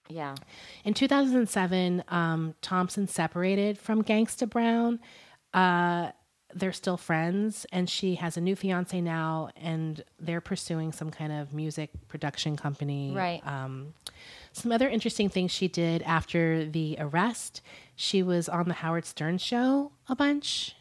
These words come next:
Speaker 1: Oh,
Speaker 2: And I,
Speaker 1: really?
Speaker 2: I actually think I remember her on that. She was also on Danny Bonaducci's.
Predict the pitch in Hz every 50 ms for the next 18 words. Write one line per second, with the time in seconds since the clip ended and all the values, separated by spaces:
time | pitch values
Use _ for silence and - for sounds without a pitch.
0 | _ _ 196 226 226 214 185 175 - 202 214 220 254 220 233 254 - - - 262
1 | - - 220 196 190 180 175 175 170 170 175 175 170 175 170 156 147 165 160 156
2 | 156 156 160 151 151 147 156 - - - - 185 175 185 180 - - 185 - 180
3 | 175 170 160 - 165 160 165 165 156 160 156 156 156 147 - 147 151 151 - -
4 | 180 180 180 185 - - - - -